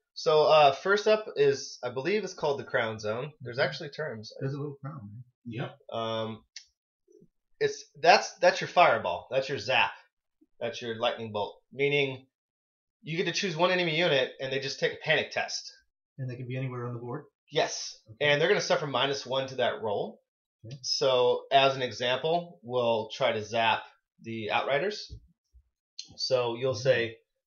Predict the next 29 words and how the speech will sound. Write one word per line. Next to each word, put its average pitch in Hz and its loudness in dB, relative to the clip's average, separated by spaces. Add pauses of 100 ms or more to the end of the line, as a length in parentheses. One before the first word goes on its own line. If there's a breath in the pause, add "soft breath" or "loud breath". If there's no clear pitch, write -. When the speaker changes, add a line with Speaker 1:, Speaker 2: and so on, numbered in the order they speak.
(140)
Speaker 1:
uh, 117 0 (220)
"I'll 135 4
choose 135 -6
the 120 -8
Crown 180 4
Zone. 175 4 (100)
I'll 117 -4
target 113 2
this 135 -2
enemy 113 -8
unit." 156 -2
Matt 151 2
will 160 0
have 143 0
to 120 -8
roll 135 2
two 175 -4
dice 123 0 (260)
to, 117 -10 (560)
and 113 -6
he's 120 -8
normally 139 2
trying 135 -2
to 117 -8
get 117 -6
to 98 -12
six. - 0 (260)
Speaker 3:
Mm-hmm. - -14
Speaker 1:
But 147 6